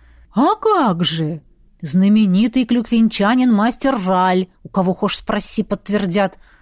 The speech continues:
Вот уж пятьдесят поколений на этом месте живут». «Так деревня сама меньше пяти сотен годков стоит». «Во!» Толстяк поднял вверх палец с золотым,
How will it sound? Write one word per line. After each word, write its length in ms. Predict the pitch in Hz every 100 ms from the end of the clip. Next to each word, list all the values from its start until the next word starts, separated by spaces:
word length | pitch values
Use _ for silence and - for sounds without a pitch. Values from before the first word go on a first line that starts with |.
| _
Вот 180 | - 262
уж 140 | - -
пятьдесят 460 | 320 311 330 294
поколений 560 | 285 - 294 285 233 208
на 220 | 196 190
этом 260 | - 175 175
месте 300 | 170 - 180
живут». 480 | 190 170 160 151 - _ _ _ _ _ _ _ _
«Так 240 | 403 302
деревня 600 | 262 370 381 370 320 339
сама 420 | - 349 349 349
меньше 420 | 320 330 320 - -
пяти 360 | 311 302 320
сотен 500 | 294 330 302 294 285
годков 480 | 277 311 - 302 302
стоит». 600 | - - 269 262 233 - - -
«Во!» 560 | 160 180 202 202 175 - _ _ _ _ _ -
Толстяк 540 | 185 185 - 208 -
поднял 400 | - 208 190 190
вверх 320 | 170 190 185 -
палец 520 | 226 294 285 277 - - _ -
с 80 |
золотым, 920 | 151 170 190 180 - - 285 311 208